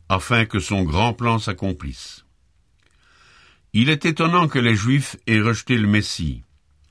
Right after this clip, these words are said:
Ils attendaient ce Messie depuis des centaines d'années.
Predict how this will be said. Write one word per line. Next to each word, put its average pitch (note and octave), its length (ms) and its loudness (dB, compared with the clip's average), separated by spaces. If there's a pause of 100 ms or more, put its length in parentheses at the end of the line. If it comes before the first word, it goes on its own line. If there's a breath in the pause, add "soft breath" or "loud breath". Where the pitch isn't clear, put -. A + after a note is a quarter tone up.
(680 soft breath)
Ils E2+ 240 0
attendaient A2 340 0
ce G#2 140 -2
Messie A#2+ 580 0 (280 loud breath)
depuis G2 280 -2
des A2+ 120 0
centaines C#3+ 460 0
d'années. G#2 480 0